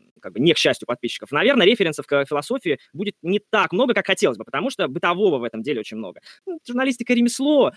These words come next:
а, тебе нужно как бы уметь, а, доносить фактуру, правильно ее структурировать, а, правильно ее обрабатывать, да. А, но если объяснять человеку, как ты, э, эту картинку обрисовал, м, такому маргинальному,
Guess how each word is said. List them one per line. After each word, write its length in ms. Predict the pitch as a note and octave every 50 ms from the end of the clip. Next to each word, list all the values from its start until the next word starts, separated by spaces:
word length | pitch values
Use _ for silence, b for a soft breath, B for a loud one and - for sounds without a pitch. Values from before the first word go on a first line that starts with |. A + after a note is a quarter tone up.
| B B
а, 120 | F#2+ A2 B2 - _ -
тебе 260 | - F#3 F#3 A#3 G#3
нужно 260 | G3 A3+ F#3 F#3+ F3
как 200 | - F#3 F#3+ F3+
бы 240 | E3+ F3+ E3+ D3+ C#3 - _ _ _ _ _ - -
уметь, 420 | D3+ D#3+ F3 F#3+ G#3 G3 F#3+ - b b b
а, 120 | - B2+ C3
доносить 420 | C#3+ D#3+ E3 E3 F3 - A3 F#3+ -
фактуру, 500 | F3 E3 - - A#3+ A#3 A#3 G3+ D3 C3
правильно 340 | - E3 F#3 F#3+ F3+ E3 D#3+
ее 100 | E3 E3
структурировать, 800 | - - - - - F3+ G3 G#3 A#3 A3 F#3+ D3 A#2+ - - b b b b
а, 240 | - B2 B2+ B2 B2 -
правильно 400 | - D3+ E3 F3+ F3+ E3 D#3 D3
ее 320 | C#3+ C#3+ C3+ C3+ C#3+ D#3+ E3
обрабатывать, 760 | C#3+ A#2+ A#2+ D3+ D3 C3+ D3+ E3+ F#3 F3+ - C#3+ A#2 G#2+ F#2
да. 160 | G#2 C#3+ F3 B B F#3 B
А, 300 | - A#2 C3 C3 C3 B2 - _ _ _ _
но 220 | - C3 F3+ B3+ -
если 200 | D#3 G#3 - F3 D#3+
объяснять 320 | D3+ E3 - F#3+ F3+ -
человеку, 280 | - D#3+ E3 F3+ D3 C3+
как 120 | - C#3 -
ты, 200 | D3+ D3 C3+ B2 -
э, 220 | - A#2 A2+ A2 G#2 - - F2
эту 140 | A2 - G#2 -
картинку 340 | - A#2+ - C3 A#2+ - A#2
обрисовал, 440 | A2 A#2 - B2+ B2 B2 A#2 G2+ - _ _ _ _ _ _ _ -
м, 160 | A#2+ A2+ A2
такому 320 | - C#3 - D3 C3 A2+ A2+
маргинальному, 580 | C3+ D3+ D#3+ E3+ C#3+ A2+ G#2+ A#2 E3 A#3+ C#4+